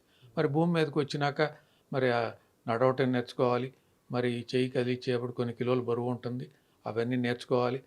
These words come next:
ఆహారపు అలవాట్లు మళ్ళీ అలవాటు పడాలి. ఇన్ని రకాలైనటువంటి అలవాట్లు ఆ, ఈ అవాంతరం ఏర్పడుతుంది కాబట్టి మైక్రోగ్రావిటీలో భూమి మీదకి వచ్చినాక అన్నీ నేర్చుకుని పది ఇరవై రోజుల్లో దైనందిన జీవితం గడపడానికి వీలవుతుంది.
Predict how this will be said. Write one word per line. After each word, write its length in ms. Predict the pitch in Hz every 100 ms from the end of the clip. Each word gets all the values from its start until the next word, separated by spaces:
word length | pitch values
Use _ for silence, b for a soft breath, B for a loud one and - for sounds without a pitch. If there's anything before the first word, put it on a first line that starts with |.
| _ _ 127
ఆహారపు 460 | 123 131 131 127
అలవాట్లు 440 | 120 117 123 127 117
మళ్ళీ 240 | 113 117
అలవాటు 360 | 113 117 117 -
పడాలి. 300 | 113 117 131 - _ _ -
ఇన్ని 200 | 160 180
రకాలైనటువంటి 1120 | 165 160 156 147 143 139 147 131 127 127 117 - _ _ -
అలవాట్లు 720 | 123 131 131 143 131 123 - _ _ _ -
ఆ, 300 | 127 120 120 - 139
ఈ 120 | 123
అవాంతరం 540 | 113 117 135 127 127
ఏర్పడుతుంది 460 | 120 113 113 117 117
కాబట్టి 400 | 117 113 117 123
మైక్రోగ్రావిటీలో 920 | 117 117 127 123 120 117 110 120 147 - _ _ 135
భూమి 240 | 143 156
మీదకి 240 | 151 135
వచ్చినాక 380 | 127 127 131 127
అన్నీ 260 | 117 120 131
నేర్చుకుని 480 | 117 117 - 131 160 _ _ _
పది 180 | 127 127
ఇరవై 280 | 123 123 120
రోజుల్లో 480 | 120 120 120 135 175 _ _
దైనందిన 420 | 127 123 127 127 117
జీవితం 380 | 110 117 120 120
గడపడానికి 440 | 113 - 117 117
వీలవుతుంది. 480 | 113 101 92 - 107